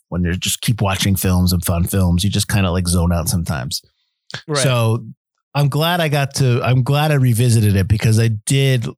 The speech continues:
Speaker 1: there was a lot of it that I really liked. Um, and I think for s-, just kind of thinking back, I think I, the second watch was a bit more favorable than my first watch. I just don't think I really, it really registered watching it the first time, just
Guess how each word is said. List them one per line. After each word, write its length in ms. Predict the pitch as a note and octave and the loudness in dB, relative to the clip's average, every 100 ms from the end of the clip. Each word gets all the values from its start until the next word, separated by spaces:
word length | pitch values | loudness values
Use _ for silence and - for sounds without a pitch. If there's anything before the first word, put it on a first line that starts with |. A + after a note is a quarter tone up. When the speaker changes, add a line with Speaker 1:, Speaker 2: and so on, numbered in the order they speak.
| - | -2
Speaker 1:
there 80 | B2 | 2
was 160 | A#2+ | 2
a 60 | A#2+ | 2
lot 340 | A#2 A#2+ C3+ | 2 0 2
of 100 | C3 | 2
it 140 | A2+ G2+ | 0 0
that 100 | G#2+ | 2
I 80 | G2 | 2
really 380 | G2+ G#2+ G2+ | 4 4 4
liked. 580 | F#2+ F#2+ F2 - - - _ - | 2 2 0 -2 -10 -10 _ -2
Um, 280 | G2 F2+ F2+ | 0 2 2
and 100 | F2+ | 2
I 60 | |
think 300 | G2 G#2+ G2+ - _ | 2 2 0 -4 _
for 120 | - G#2+ | -4 -2
s-, 200 | - - _ - | -2 -6 _ -8
just 340 | - A#2+ - - | -2 0 -2 -2
kind 240 | A#2+ A#2 | 0 2
of 100 | G2+ | 0
thinking 400 | - B2+ B2+ A#2 | 0 -2 0 2
back, 240 | A2 A2+ G2 | 2 0 0
I 60 | |
think 240 | F#2+ A#2+ A2 _ _ _ _ | 0 0 -2 _ _ _ _
I, 260 | G2 G2+ - _ | 0 0 -2 _
the 100 | A2+ | 0
second 360 | G#2+ A#2+ G#2+ G#2+ | 2 2 2 2
watch 220 | G#2 G2 | 2 2
was 160 | F#2+ F2+ | 2 2
a 280 | F#2 D#2+ - | 0 0 -2
bit 140 | B2+ A2+ | -4 2
more 140 | G#2 | 2
favorable 400 | - G2+ F#2+ F2+ | 2 0 2 2
than 100 | F2 | 2
my 80 | E2+ | 0
first 300 | D#2+ G2 F2+ | 0 0 0
watch. 140 | C#2 - | -2 -2
I 40 | |
just 180 | G#3+ - | -4 0
don't 120 | E3+ | 0
think 160 | D#3 C#3+ | 0 0
I 220 | A2+ G#2+ - _ _ _ _ - | 2 0 -2 _ _ _ _ -4
really, 520 | G#2+ A#2+ A2 G2+ G2 - _ _ _ _ _ _ - | 0 2 2 4 2 -2 _ _ _ _ _ _ -6
it 100 | A2+ | 0
really 260 | C3 B2 | 2 2
registered 540 | G2+ A2+ G#2+ F#2 F#2+ F2 | 2 2 2 0 2 2
watching 260 | E2+ F#2 F#2 | 4 2 2
it 60 | |
the 80 | F2 | 0
first 240 | F2 F2+ - | 0 0 0
time, 180 | D2 | -2
just 220 | E2 - | -2 -4